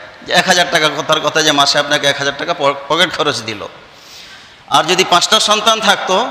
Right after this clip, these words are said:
এক হাজার করে দিলে আপনার কি পাঁচ হাজার হতো। তাহলে এই দুনিয়াবী দিক থেকেও তো আমরা লসের মধ্যে আছি,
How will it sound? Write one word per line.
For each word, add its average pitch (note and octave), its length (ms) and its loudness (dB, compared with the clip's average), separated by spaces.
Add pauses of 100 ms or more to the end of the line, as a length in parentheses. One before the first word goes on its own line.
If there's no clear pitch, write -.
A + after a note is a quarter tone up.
(120)
এক F3 160 2
হাজার G#3+ 240 4
করে G#3 200 2
দিলে F#3+ 200 4
আপনার F#3+ 240 2
কি F#3+ 220 4 (840)
পাঁচ G#3 200 2
হাজার A3+ 260 4
হতো। A#2 300 -2 (640)
তাহলে F3 200 4
এই G3+ 140 4
দুনিয়াবী A3+ 520 4
দিক A#3 200 0
থেকেও B3 260 2
তো C#4 100 0
আমরা B3 160 2
লসের G#3+ 340 0
মধ্যে E3 260 2
আছি, B2+ 320 2